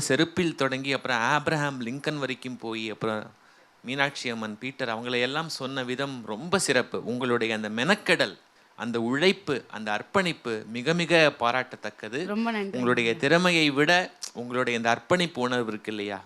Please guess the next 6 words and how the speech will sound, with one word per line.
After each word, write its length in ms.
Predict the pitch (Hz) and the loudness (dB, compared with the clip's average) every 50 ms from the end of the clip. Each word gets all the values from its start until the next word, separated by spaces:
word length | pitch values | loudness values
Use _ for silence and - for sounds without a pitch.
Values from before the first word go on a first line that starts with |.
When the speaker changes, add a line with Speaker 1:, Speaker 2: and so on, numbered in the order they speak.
| - _ - | -16 _ -12
Speaker 1:
அந்த 180 | - 107 107 110 | -8 -4 -2 0
உழைக்க 380 | 110 117 131 151 147 - 156 147 | 0 2 2 0 0 2 2 2
வேண்டும் 280 | 139 135 135 143 139 | 2 2 0 -2 -2
என்கின்ற 400 | 131 123 120 113 117 120 110 123 | -4 -4 -6 -6 -8 -8 -6 -6
அந்த 400 | 117 117 113 104 101 101 101 101 - | -6 -6 -6 -6 -6 -6 -6 -8 -8
முனைப்பு, 600 | 101 113 135 147 135 135 - - - 113 110 - | -6 0 2 4 4 4 4 0 -4 -6 -6 -8